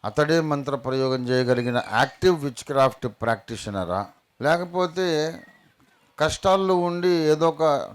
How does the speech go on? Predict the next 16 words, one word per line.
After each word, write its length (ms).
టెంపరరీ 580
రిలీఫ్ 420
కొరకు 440
తప్పేం 420
కాదులే 460
అని 520
వెళ్ళిపోయిన 560
అమాయకుడా 1000
అనేది 560
ముందు 360
మనం 240
కన్సిడర్ 440
చేయాల్సిన 320
ఒక 140
పాయింట్. 420
ఒకవేళ 760